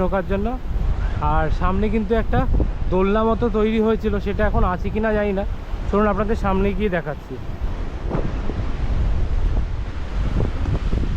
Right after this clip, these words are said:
এই হচ্ছে দেখুন জায়ান্ট সুইং, এখানটায় ছিল, এখন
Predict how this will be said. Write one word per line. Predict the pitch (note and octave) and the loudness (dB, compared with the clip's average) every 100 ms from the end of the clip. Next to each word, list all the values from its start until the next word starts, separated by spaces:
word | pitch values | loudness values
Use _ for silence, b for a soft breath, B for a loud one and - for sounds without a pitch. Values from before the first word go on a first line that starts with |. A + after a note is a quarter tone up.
| - - - - - - | -2 -2 -2 -2 0 0
এই | A3 | 2
হচ্ছে | A3+ A#3 A3+ | 2 4 4
দেখুন | A3+ A#3 F#3+ | 4 2 2
জায়ান্ট | F#3+ G3+ G#3 - | 2 2 0 2
সুইং, | A3+ C#4 D4 - C4+ B3 - - - - | 0 0 -2 0 2 2 0 0 0 0
এখানটায় | - F3+ G3+ G3+ | 2 2 2 2
ছিল, | - F#3+ G#3 B3 - - - - - - - | 2 2 0 0 0 0 -2 -4 -4 -2 0
এখন | F3 A3 | 2 2